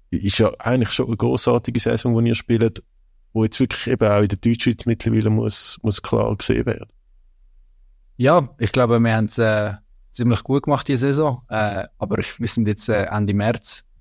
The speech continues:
Speaker 2: Conference League ist jetzt vorbei, die Liga läuft noch, der Cup ist das Halbfinale, also die Woche von der Wahrheit kommt jetzt. Äh, und klar ist jetzt auch ein bisschen ein anderer Druck,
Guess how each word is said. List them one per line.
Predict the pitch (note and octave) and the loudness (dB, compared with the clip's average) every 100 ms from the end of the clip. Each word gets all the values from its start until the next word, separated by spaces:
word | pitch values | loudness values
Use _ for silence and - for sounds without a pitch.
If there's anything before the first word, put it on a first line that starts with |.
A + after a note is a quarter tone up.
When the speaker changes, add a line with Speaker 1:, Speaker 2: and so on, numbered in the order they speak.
| _ - | _ -4
Speaker 2:
Conference | A#2+ A#2 A#2 G#2+ | -2 2 2 0
League | A#2+ A2 | 0 0
ist | A2 | 0
jetzt | A2+ - | -2 -4
vorbei, | G#2 A#2+ D3 C#3+ C3+ - | -4 -2 0 2 2 0
die | - | -2
Liga | C3 A#2+ | 0 2
läuft | A2 A#2 D3 - | 4 2 0 -2
noch, | D3 C3+ | 0 0
der | A#2+ | -2
Cup | - B2+ - | -2 -2 -2
ist | - | -4
das | |
Halbfinale, | B2+ C3 - D3 B2+ | -2 -4 -2 0 2
also | A2+ A#2 | 0 -2
die | - | -6
Woche | C3 B2 B2 | -4 -2 -2
von | A#2+ | 0
der | A2+ | 2
Wahrheit | B2 B2+ A2+ - | 2 2 0 -2
kommt | B2 C3+ B2+ | -2 0 0
jetzt. | G#2 - A2+ - - _ - - - - _ _ | 0 -2 -6 -8 -18 _ -20 -20 -20 -20 _ _
Äh, | - G#2 G#2 | -6 -4 -4
und | - | -6
klar | - A2+ B2+ | -4 0 2
ist | |
jetzt | A#2 - | 2 2
auch | A#2 | 0
ein | A2 | 2
bisschen | A#2+ | 0
ein | A2+ | 2
anderer | C3 C#3+ | 2 2
Druck, | C3 C#3+ - - | 0 -2 -4 -12